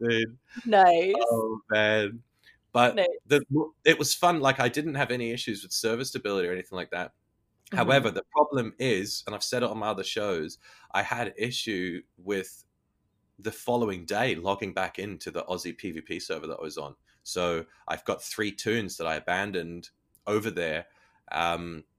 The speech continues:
Speaker 1: that I played on launch day. So, uh, I ended up on the R T S server, which worked out to be fucking brilliant anyway. And I think everything has stemmed from that, the whole
Speaker 2: It
Speaker 1: community and show and everything.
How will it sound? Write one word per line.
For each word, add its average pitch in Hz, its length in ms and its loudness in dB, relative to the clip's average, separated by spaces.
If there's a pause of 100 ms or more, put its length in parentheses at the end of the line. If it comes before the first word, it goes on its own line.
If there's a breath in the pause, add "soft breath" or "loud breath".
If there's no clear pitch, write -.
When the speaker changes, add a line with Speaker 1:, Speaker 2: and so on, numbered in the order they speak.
(480)
Speaker 1:
that 92 120 0
I 92 60 4
played 98 260 -2
on 82 100 -8
launch 120 300 -4
day. 76 360 -6
So, 90 480 0 (540 soft breath)
uh, 90 500 0
I 98 180 0
ended 104 200 -2
up - 220 0
on 110 360 -4 (100)
the 113 260 -2
R 117 160 -2
T 135 160 -4
S 95 140 -8
server, 92 300 -4
which - 360 -6
worked 104 340 -6
out 107 160 -2
to 104 80 -14
be 104 340 -6 (640)
fucking 95 260 -12
brilliant - 400 -4
anyway. - 460 -10
And 85 120 -8
I 90 60 -8
think 110 180 -4
everything 101 400 -2
has 95 120 -4
stemmed 143 280 -2
from 85 180 -8
that, 76 240 -6 (200)
the 82 100 -8
whole 98 200 2
Speaker 2:
It 92 140 -4 (100)
Speaker 1:
community 117 580 0
and 92 140 -4
show 127 300 4
and 101 80 0
everything. 127 480 -2